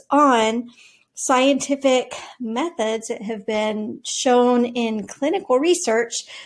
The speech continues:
to increase creativity. So let's geek out over science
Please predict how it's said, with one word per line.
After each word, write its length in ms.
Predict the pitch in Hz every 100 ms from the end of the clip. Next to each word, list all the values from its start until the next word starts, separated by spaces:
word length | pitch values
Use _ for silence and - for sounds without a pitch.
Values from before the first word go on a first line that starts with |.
| - -
to 140 | 269 277
increase 500 | 320 320 285 269 -
creativity. 600 | 285 269 269 202 - - _ -
So 400 | - 311 170 - _ _ -
let's 240 | 294 -
geek 220 | 349 349
out 320 | 311 294 294 277
over 200 | 240 247
science 600 | 254 226 247 285 -